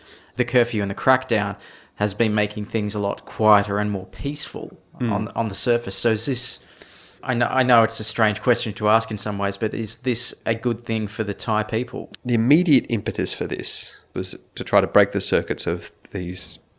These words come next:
Speaker 2: huge demonstrations and the, the kind of street battles that were disrupting life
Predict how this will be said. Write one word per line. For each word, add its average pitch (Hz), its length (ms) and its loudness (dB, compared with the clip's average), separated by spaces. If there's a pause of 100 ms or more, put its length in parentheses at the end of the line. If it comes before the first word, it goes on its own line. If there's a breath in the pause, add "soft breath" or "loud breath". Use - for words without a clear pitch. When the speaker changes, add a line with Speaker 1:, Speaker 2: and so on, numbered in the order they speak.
(160)
Speaker 2:
huge - 340 2
demonstrations - 920 -4
and 95 140 -6
the, 104 180 -12
the - 100 -2
kind - 240 -6
of 85 80 -6
street 110 420 0
battles 90 460 -2
that 82 260 -8
were 107 140 0
disrupting 101 720 4
life 92 340 0